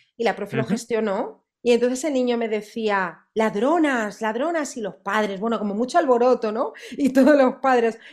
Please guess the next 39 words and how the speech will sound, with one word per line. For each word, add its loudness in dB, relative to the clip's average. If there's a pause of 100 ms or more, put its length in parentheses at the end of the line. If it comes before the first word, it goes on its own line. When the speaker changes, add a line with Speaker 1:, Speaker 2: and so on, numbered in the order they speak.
Speaker 1:
"Eso -4
es -4
robo". 4
Y 4
yo 6
decía, -4
Speaker 2:
Ujú. -20
Speaker 1:
"Chicos, -2
vamos -2
a 2
respirar". -2 (500)
Em, 2 (180)
tiene -2
que 0
haber 2
un 0
equilibrio -4
entre -4 (760)
escapar -2 (240)
de 0
lo -4
que -8
está -8
pasando -2 (200)
y -6 (240)
poner 0
este -2
peso 0
tan -4
grande -2
en -2
unas -6
niñas -4
o -8
unos -2
niños -2
de -8
siete -2
años -2